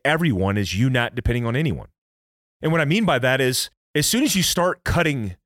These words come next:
the umbilical cord to reliance on everybody else, including institutions, then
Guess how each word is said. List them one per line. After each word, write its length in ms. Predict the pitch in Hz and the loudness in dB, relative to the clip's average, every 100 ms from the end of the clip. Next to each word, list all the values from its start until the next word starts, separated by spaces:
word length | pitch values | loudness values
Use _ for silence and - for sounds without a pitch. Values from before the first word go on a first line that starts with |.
| _ _ - | _ _ -2
the 140 | 120 | -2
umbilical 460 | 113 151 175 - 95 | 0 0 0 -4 -8
cord 420 | - 90 85 87 _ _ | -4 -4 -4 -10 _ _
to 140 | - 117 | -8 -6
reliance 920 | 98 101 135 160 101 65 - - - _ _ _ _ _ _ - | -4 -2 0 0 -2 -6 -10 -10 -12 _ _ _ _ _ _ -2
on 160 | 143 - | -2 0
everybody 640 | 170 160 185 143 151 127 117 | 0 2 0 2 0 0 0
else, 300 | 131 117 - | -2 -2 -4
including 380 | 107 156 151 139 | -4 -2 0 0
institutions, 920 | 139 - 101 143 170 - - - - _ _ _ 117 | -2 -4 -2 -2 -2 -6 -14 -20 -20 _ _ _ -6
then 380 | 135 165 156 | 0 0 -2